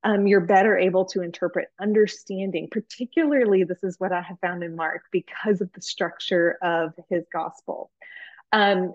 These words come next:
so some, um, context questions, and these are the ones that you're gonna be kind of going through with your small group today. Um, who wrote this book? <laughs> Um, I'm actually surprised that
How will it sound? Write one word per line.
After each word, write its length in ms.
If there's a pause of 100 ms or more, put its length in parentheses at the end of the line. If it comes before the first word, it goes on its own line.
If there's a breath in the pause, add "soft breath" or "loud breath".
so 300
some, 320 (360)
um, 400
context 460
questions, 640
and 300
these 280
are 60
the 80
ones 220
that 100
you're 120
gonna 180
be 100
kind 140
of 100
going 300
through 320
with 120
your 100
small 340
group 240 (1120 soft breath)
today. 640
Um, 560 (680)
who 200
wrote 240
this 200
book? 300
<laughs> 460
Um, 440 (100)
I'm 140
actually 380
surprised 400
that 100